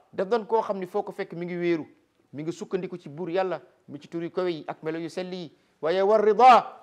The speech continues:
da doon koo xam ni borom ngërëm la anillah ci yàlla, lu yàlla def nangu na ko. Ngay jàng ci sa Laxdari, wa an yuhibba lillah, wa yubghida lahu, wa yaghdaba lahu, wa yarda lahu,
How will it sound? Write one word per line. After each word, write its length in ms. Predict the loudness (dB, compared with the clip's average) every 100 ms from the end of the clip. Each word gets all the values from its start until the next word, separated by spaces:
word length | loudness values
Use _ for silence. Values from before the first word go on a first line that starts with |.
| _ -6
da 60 |
doon 140 | -4 0
koo 160 | 0
xam 220 | 0 -2 -2
ni 180 | -8 -10 _ -4
borom 300 | 4 4 4
ngërëm 280 | 6 8 8
la 120 | 6 4
anillah 340 | 2 0 -2
ci 100 | -2
yàlla, 160 | -4 -4 -2
lu 80 | 2
yàlla 260 | 4 4
def 160 | 0 -2
nangu 280 | -2 -2 -2
na 80 | -4
ko. 120 | -10 _ _ _ _ _ _ _ _ _ _ _ _ _ _ _ _
Ngay 180 | -6 -2
jàng 200 | -2 -4
ci 60 | -6
sa 100 | -4
Laxdari, 420 | -4 0 -2 -2 -8 _ _
wa 140 | -6 -2
an 120 | -2
yuhibba 360 | -4 -8 -6 -4
lillah, 420 | -4 0 0 0 -6 _ _ _ _ _
wa 120 | -4 -2
yubghida 440 | -2 -2 0 2
lahu, 400 | 2 2 0 -4 -8 _ _ _
wa 140 | -4 0
yaghdaba 520 | 0 0 2 2 2
lahu, 440 | 2 0 -2 -4 -10 _ _ -8
wa 160 | 0 4
yarda 540 | 4 4 6 8 10
lahu, 320 | 8 6 2